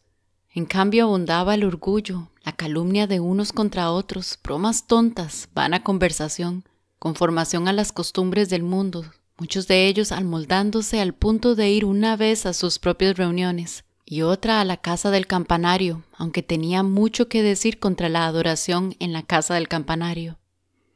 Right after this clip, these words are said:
Vi que le temían sobremanera al hombre tal como parecía, porque cuando la ley del hombre se impuso con grandes penas sobre todas las reuniones separadas,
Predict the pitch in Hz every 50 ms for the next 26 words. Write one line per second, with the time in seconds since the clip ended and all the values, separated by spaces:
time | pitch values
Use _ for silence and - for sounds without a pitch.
0 | _ _ _ _ - - 135 - 190 190 196 196 - 180 170 165 170 175 185 190
1 | 190 - 190 175 175 175 170 165 165 160 165 170 175 190 196 202 190 185 175 185
2 | 190 202 202 190 190 185 - _ 156 175 185 - - 220 220 220 208 214 - 185
3 | 170 165 - - - 208 220 214 202 - _ _ _ _ _ _ _ _ _ _
4 | _ - 147 - 170 151 - 165 160 165 151 160 156 156 156 156 160 175 196 208
5 | 202 240 240 233 226 220 220 226 233 226 240 233 - - 180 175 165 - - 190
6 | 190 - 233 226 - - 185 175 165 175 180 190 208 214 233 233 - - 226 220
7 | 220 226 226 214 - - 180 160 156 156 156 - - 170 190 220 233 240 226 214
8 | 208 190 190 196 202 208 220 226 220 - - 190 - - 175 190 202 202 185 160
9 | 160 - - -